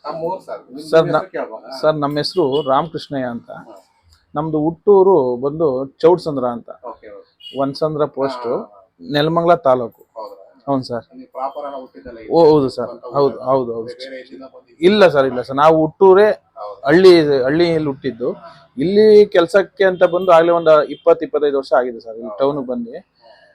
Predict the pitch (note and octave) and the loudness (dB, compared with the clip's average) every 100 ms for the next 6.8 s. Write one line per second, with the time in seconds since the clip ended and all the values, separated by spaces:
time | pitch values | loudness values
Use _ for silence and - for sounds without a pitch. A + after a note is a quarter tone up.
0 | _ C3+ C#3 D3+ D3+ D3 C#3+ A#2 _ - | _ 0 2 2 0 0 -4 -6 _ 0
1 | F3+ F#3+ F3 E3+ F3 E3 D3 D3 C#3 D#3 | 2 2 -2 0 2 2 2 0 -2 -2
2 | D#3+ F#3+ E3 D3+ D3 C3 C3 A#2 A2+ _ | -2 -2 0 2 2 -2 -4 -10 -14 _
3 | _ _ C4+ D4 D4 C#4+ C4+ C4+ C4 C#4 | _ _ -14 -10 -8 -10 -12 -16 -14 -12
4 | C#3 C3+ C3 C3 B2+ C3 C3+ B2+ B2+ C#3+ | -10 -10 -12 -18 -20 -16 -14 -14 -18 -18
5 | C#3+ B2 - - D#3+ D#3 D#3 B2 A2+ - | -16 -16 -20 -4 2 6 4 2 -12 -12
6 | B2+ A#2 _ _ _ B2 - | -12 -12 _ _ _ -14 -14